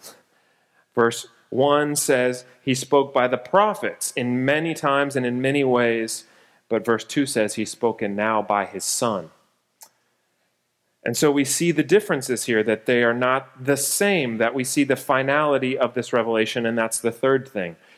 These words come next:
is that we see God has spoken to his people by Christ, by his Son. And so we have no more need for new revelation. We have God's Word,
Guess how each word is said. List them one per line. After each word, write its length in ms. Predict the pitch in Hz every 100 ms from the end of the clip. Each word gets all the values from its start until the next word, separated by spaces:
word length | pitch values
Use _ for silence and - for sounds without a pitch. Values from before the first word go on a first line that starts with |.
| -
is 120 | 120
that 180 | 127 123
we 100 | 127
see 440 | - 135 127 120 - _
God 340 | 139 127 123 120
has 200 | 123 -
spoken 680 | - 147 147 117 104 104 - -
to 200 | 160 160
his 200 | 175 -
people 600 | - 123 123 113 110 - _ _ _ -
by 280 | 117 117 113
Christ, 600 | - 127 110 87 - -
by 220 | 120 123
his 260 | 117 120 -
Son. 420 | - 120 98 92
And 200 | 101 104
so 120 | 135
we 140 | 131
have 400 | 120 127 123 123 - - _ _
no 300 | 123 139 156
more 260 | 160 160 156
need 480 | 156 160 143 135 147
for 320 | 139 135 131 -
new 300 | 127 147 151
revelation. 600 | 147 131 131 139 131 113
We 100 | 117
have 240 | 120 110 -
God's 340 | 123 139 139
Word, 420 | 123 123 127 123